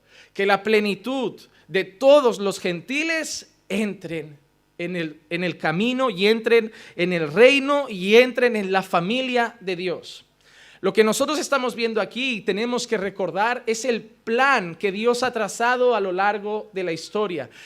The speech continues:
Y lo voy a resumir con cuatro frases o cinco muy sencillas. Número uno, Dios hace un pacto con un pueblo. Dios libra a un pueblo, a una nación étnica, a una nación geográfica, no a todo el mundo.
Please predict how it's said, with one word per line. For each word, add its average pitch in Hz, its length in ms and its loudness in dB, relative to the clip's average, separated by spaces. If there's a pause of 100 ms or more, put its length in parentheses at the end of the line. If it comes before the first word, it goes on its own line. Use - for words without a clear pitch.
(100)
Y 190 100 -4
lo 208 100 4
voy 247 160 -2
a 294 60 2
resumir 254 560 -6
con 220 180 -4
cuatro 240 380 -4
frases 233 440 -4
o 220 60 -2
cinco 233 320 -4
muy 214 160 -6
sencillas. 185 880 -10
Número 269 400 2
uno, 214 400 -4 (320)
Dios 277 560 -2
hace 254 260 -2
un 220 160 -6
pacto 240 600 0
con 214 160 -4
un 208 160 -4
pueblo. 147 500 -4 (300)
Dios 240 380 6
libra 247 440 2
a 208 180 0
un 220 160 -2
pueblo, 185 440 0
a 196 200 8
una 320 260 0
nación 269 560 -4 (100)
étnica, 190 760 0 (200)
a 202 140 4
una 311 240 2
nación 269 480 -4
geográfica, 196 960 -2
no 185 160 -2
a 285 160 -2
todo 277 300 0
el 247 80 -2
mundo. 233 400 -6